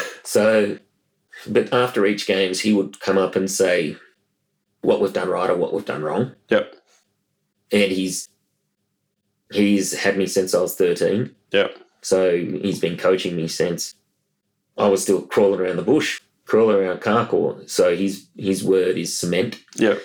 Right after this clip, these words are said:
Speaker 1: His word is, I don't know how you could create a relationship like that except for the twenty, you know, the twenty-two years or so that has been invested in it. I, I have a lot of faith in what he tells me. And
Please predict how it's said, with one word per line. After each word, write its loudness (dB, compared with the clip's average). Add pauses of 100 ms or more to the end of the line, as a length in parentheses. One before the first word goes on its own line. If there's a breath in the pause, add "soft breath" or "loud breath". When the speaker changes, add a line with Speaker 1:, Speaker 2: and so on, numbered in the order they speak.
(160)
Speaker 1:
His 0
word 4
is, -6 (100)
I -4
don't -2
know 0
how -2
you -2
could -4
create 0 (580)
a 2
relationship 0
like 0
that -2 (460)
except 0
for 0
the 0
twenty, -2 (1400)
you -2
know, 0
the 0
twenty-two 0
years 2
or 2
so 2
that 0
has -6
been 2
invested -2
in -2
it. -10
I, -2
I 0
have -2
a 0
lot 2
of -4
faith 0
in -4
what 0
he -6
tells -2
me. -8
And -2